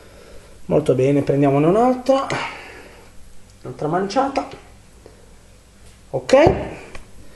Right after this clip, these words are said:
bene, eh, adesso che sto facendo un bordello,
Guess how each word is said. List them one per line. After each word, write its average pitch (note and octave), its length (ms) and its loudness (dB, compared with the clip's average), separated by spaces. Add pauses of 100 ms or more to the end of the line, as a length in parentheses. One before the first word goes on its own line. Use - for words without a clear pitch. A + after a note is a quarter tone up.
(560)
bene, D#3+ 540 6 (140)
eh, F#3 520 8 (460)
adesso A3+ 800 6
che G3 280 8
sto F#3 180 4
facendo G3 400 6
un F3+ 120 8
bordello, C4 720 6